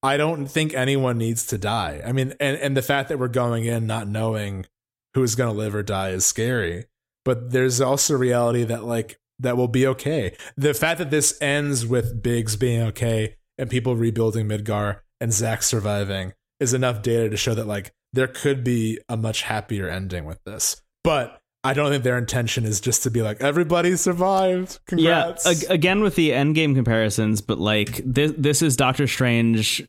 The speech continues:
Speaker 2: seeing three trillion different outcomes and, and them only beating Thanos in one of them. You know, th-, this is, like, this is the ultimate ending potentially, or it could also end in different forms of tragedy.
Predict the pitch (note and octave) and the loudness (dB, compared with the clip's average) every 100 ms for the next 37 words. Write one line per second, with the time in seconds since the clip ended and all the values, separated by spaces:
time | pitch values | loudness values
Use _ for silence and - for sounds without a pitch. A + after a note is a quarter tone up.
0 | - - B2+ A#2+ A2+ A2+ A2 - A#2 A#2+ | -2 2 4 4 4 2 0 -2 2 2
1 | A2 - A#2+ G#2+ G#2+ G#2+ G#2+ G#2 G#2+ G#2+ | 2 2 2 4 4 4 4 2 2 0
2 | A2+ F2 G#2 A2+ A2+ G2+ F#2+ G2+ F2 G2+ | 0 2 0 0 0 2 2 2 2 2
3 | G#2 - G#2+ G#2 G#2+ G#2 F#2 G#2 G#2 G2+ | 2 0 0 2 2 2 2 2 2 2
4 | G#2 G#2 - _ _ _ A#2 A2+ A2 - | 2 0 -4 _ _ _ 2 2 2 2
5 | A#2 G#2+ G2+ A2+ G#2+ A#2+ A2+ A2 D#2 D2 | 2 2 2 2 2 2 2 0 0 -2
6 | - A#2+ A2 G#2+ A2+ A#2 A#2+ A#2+ C3 A2+ | -2 0 2 2 2 2 2 2 2 2
7 | A2+ A2+ G#2+ - - - C#3 D3+ B2+ C3 | 2 2 0 -8 -18 -2 0 2 2 2
8 | - G2+ A#2+ A#2 G#2+ G2 G2 A#2+ A#2 G2 | 0 0 0 2 2 0 2 2 2 0
9 | G#2+ G#2 A2+ - E2 E2+ G2 - C3 D#3 | 0 0 0 0 0 0 0 0 0 2
10 | A2+ A#2 G#2 G#2+ A#2+ - A#2+ A2+ D#2+ A2 | 2 2 0 0 -2 0 0 2 2 0
11 | - A2+ G#2 E2 A2+ G#2+ G#2 G#2 G2+ - | 2 0 0 0 0 2 2 2 0 -4
12 | - - A#2+ B2 C3 G#2 - A2 G#2 G#2 | -8 -2 0 2 0 0 0 0 0 0
13 | - F2 F#2+ - F2 A#2+ | 0 0 -2 -2 -2 -2